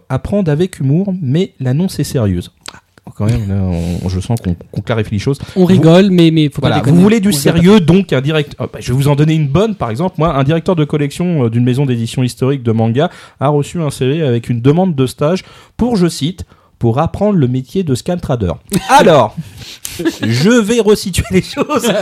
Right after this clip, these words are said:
Speaker 1: Donc, des campagnes de recrutement, des demandes de stage chez les éditeurs pour apprendre le scan trad et le fansub. Mais c'est de la folie furieuse. Les éditeurs français de manga ou d'animé sont des professionnels qui travaillent pour des sociétés qui achètent des droits aux éditeurs étrangers,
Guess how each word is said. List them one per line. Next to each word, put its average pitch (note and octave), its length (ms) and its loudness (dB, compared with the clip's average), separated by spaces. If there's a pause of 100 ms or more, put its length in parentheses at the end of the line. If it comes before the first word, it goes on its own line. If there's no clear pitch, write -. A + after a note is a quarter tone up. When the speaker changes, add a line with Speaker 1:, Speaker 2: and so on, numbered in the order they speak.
(360)
Speaker 1:
Donc, A#3 240 4
des F3 360 -4
campagnes G3+ 420 -2
de E3+ 60 2
recrutement, F#3 680 0
des F3 180 2
demandes E3+ 300 2
de D#3 140 0
stage F3+ 240 -2
chez D#3 100 -2
les B2+ 160 0
éditeurs B2 440 -2
pour B2 200 -2
apprendre D3+ 300 -2
le C3+ 80 2
scan B2+ 180 -2
trad E3+ 240 -2
et F3 60 0
le E3 80 -2
fansub. C3 400 -2 (460)
Mais C#3+ 200 0
c'est C#3 220 -4
de B2+ 80 -6
la B2 80 2
folie B2 260 -2
furieuse. E3 720 0 (240)
Les A#2+ 180 -2
éditeurs C3 320 -4
français D3+ 360 -2
de D3+ 40 0
manga C3 260 0
ou B2+ 120 0
d'animé A#2+ 340 2
sont C3+ 200 -6
des A#2+ 100 0
professionnels F#3 720 -2
qui D#3 140 -12
travaillent D3 440 -2 (140)
pour A#3+ 160 -2
des G3 80 -4
sociétés F3+ 460 -4
qui E3 120 -6
achètent D3 300 -4
des A#2+ 120 0
droits A#2+ 240 -2
aux F3+ 80 2
éditeurs E3 460 -2
étrangers, D#3 380 -2